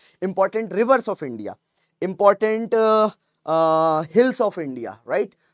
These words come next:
इंपॉर्टेंट hills of whole India, ठीक है। एशिया की प्रमुख लोकेशंस, ठीक है।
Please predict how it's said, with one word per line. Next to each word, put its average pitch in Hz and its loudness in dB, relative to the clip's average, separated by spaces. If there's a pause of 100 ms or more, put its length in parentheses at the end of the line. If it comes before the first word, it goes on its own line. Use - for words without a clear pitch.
(160)
इंपॉर्टेंट 175 -4
hills 202 -4
of 233 0
whole 220 0
India, 156 -4 (180)
ठीक 190 -6
है। 180 -4 (460)
एशिया 220 -2
की 233 -6
प्रमुख 220 -6
लोकेशंस, 196 -2
ठीक 175 -4
है। 165 -2